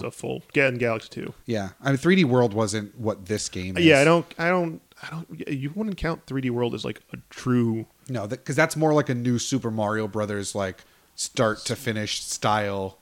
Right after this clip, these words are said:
Speaker 1: that's just in isometric three D.
Speaker 2: Yeah, I mean, I
Speaker 1: Um,
Speaker 2: love those games. I
Speaker 1: yeah,
Speaker 2: thought
Speaker 1: no,
Speaker 2: they
Speaker 1: the
Speaker 2: were
Speaker 1: games
Speaker 2: great.
Speaker 1: were good, but it's not like this t-, style of game.
Speaker 2: Yeah.
Speaker 1: Um,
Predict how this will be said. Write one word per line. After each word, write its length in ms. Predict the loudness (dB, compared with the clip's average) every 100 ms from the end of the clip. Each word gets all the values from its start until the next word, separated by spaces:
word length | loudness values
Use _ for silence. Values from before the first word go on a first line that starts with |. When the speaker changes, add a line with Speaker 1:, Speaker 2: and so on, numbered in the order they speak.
| _
Speaker 1:
that's 240 | -2 -2 -4
just 300 | -6 -8 -10
in 200 | -8 -8
isometric 600 | -6 -6 -6 -8 -10 -14
three 200 | -12 -10
D. 160 | -8 -8
Speaker 2:
Yeah, 140 | -8 -10 -6 0
I 40 |
mean, 120 | 2
I 60 | 2
Speaker 1:
Um, 100 | 2
Speaker 2:
love 200 | -2 -4
those 220 | -6 -12
games. 320 | -12 -14 -10 0
I 40 |
Speaker 1:
yeah, 60 | 2
Speaker 2:
thought 100 | 2
Speaker 1:
no, 60 |
Speaker 2:
they 60 | 0
Speaker 1:
the 40 | 2
Speaker 2:
were 40 |
Speaker 1:
games 120 | 0 0
Speaker 2:
great. 100 | 0
Speaker 1:
were 40 |
good, 240 | 0 0 -2
but 80 |
it's 140 | -4 2
not 220 | 4 4
like 240 | 0 -2
this 300 | -2 -2 -2
t-, 140 | -8 -12
style 440 | -6 -2 -2 -2 -8
of 100 | -8
game. 280 | -8 -8 2
Speaker 2:
Yeah. 260 | 4 4 0 _ _ _ _ -6
Speaker 1:
Um, 520 | 0 2 0 -2 -6